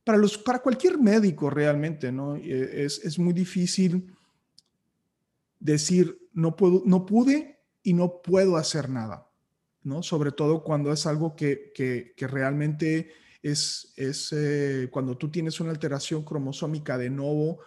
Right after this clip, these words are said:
es, es algo que no puedes tú modificar, ¿no? Y es algo muy frustrante para los que somos,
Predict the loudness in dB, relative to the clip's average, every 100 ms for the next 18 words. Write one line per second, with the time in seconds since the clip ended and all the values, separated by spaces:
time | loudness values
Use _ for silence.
0 | -20 _ _ _ -4 -4 -4 -6 -2 0
1 | -2 -2 -2 0 -2 -2 0 2 0 -2
2 | -4 -4 -4 -4 -6 -10 -12 -12 -8 -8
3 | 0 0 0 -6 -2 0 0 -2 -2 -4
4 | -6 -6 -6 -4 -6 -6 -6 -6 -6 -8
5 | -10 -8 -6 -8 -12